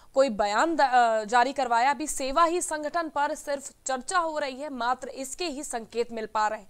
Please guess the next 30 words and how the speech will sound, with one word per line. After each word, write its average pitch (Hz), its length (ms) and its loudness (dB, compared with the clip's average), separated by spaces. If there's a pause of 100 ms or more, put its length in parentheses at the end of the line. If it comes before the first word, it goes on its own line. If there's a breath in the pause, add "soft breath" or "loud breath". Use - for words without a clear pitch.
(360 loud breath)
इन 233 80 -8
सबके 311 360 -4
बीच 320 260 -10
केशव 240 240 -8
प्रसाद 233 460 -4
मौर्य 226 380 -4
ने 269 160 -8
तीन 277 320 -10
सौ 349 180 -8
के 311 180 -10
पार 269 540 2 (800 soft breath)
चुनौती 285 460 -2
एक 285 220 -4
बार 269 180 4
फिर 302 220 -2
से 269 480 -4 (240 soft breath)
सामने 277 440 4
लाकर 277 420 0
विपक्ष 226 560 -2
के 311 140 -6
लिए 277 120 -6
खड़ी 254 200 -6
कर 254 160 -2
दी 240 140 -12
है। 254 100 -4
जिस 240 180 -8
तरह 247 220 -2
से 277 120 -6
उन्होंने 247 300 -8
ये 226 380 -4